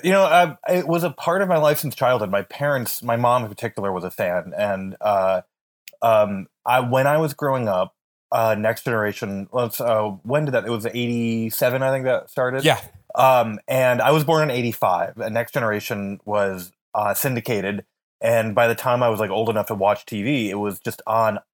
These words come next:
Speaker 1: all the time. It was already in reruns, basically. Like, e-, even though it wasn't done yet, they were sort of rerunning it on syndicated T V. So I grew up on Next Generation. My mom was a huge fan of the original series, which she had grown up on. So, th-, uh, I, but, um, you couldn't, you know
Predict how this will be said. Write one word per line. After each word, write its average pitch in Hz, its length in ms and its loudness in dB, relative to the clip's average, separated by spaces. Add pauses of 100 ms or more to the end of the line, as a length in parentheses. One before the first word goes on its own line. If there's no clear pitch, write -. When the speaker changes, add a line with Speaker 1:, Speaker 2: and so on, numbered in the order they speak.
(180)
Speaker 1:
all 117 400 4
the 104 80 -4
time. 110 360 -2
It 95 40 -6
was 101 100 -4
already 113 460 2
in 101 60 -6
reruns, 127 580 -4
basically. 95 480 -10 (260)
Like, 117 160 0
e-, 131 220 -2
even 147 140 2
though 131 120 4
it 117 40 0
wasn't 107 260 -2
done 120 200 2
yet, 87 160 -2
they 98 100 -4
were 92 120 -4
sort 98 180 -6
of 92 60 -4
rerunning 101 520 -2
it 92 100 -4
on 98 260 -4
syndicated 101 480 -6
T 95 140 -10
V. 95 260 -6 (300)
So 151 80 2
I 175 80 6
grew 202 180 0
up 160 80 0
on 143 120 2
Next 123 160 -2
Generation. 113 400 -2
My 107 80 0
mom 127 320 2
was 113 120 -2
a 107 40 -4
huge 110 220 -6
fan 107 180 -2
of 95 60 -8
the 92 120 -6
original 107 420 -2
series, 90 480 -6
which 104 140 -8
she 123 140 -6
had 101 100 -4
grown 87 220 -6
up 85 120 -6
on. 87 200 -2 (340)
So, 143 140 2
th-, 123 120 -4
uh, - 60 0
I, 113 580 2
but, 117 220 0 (220)
um, 107 340 2
you 117 100 -6
couldn't, 180 280 -2
you 165 60 0
know 113 260 0